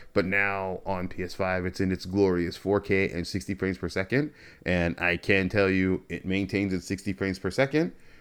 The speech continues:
and it, it's not, like, significantly better because it was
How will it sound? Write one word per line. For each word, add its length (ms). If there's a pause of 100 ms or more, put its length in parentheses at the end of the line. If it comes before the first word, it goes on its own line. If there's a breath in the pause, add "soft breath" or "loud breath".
(160 soft breath)
and 160
it, 160 (760 loud breath)
it's 220
not, 280
like, 360 (800)
significantly 1040
better 360
because 380
it 80
was 140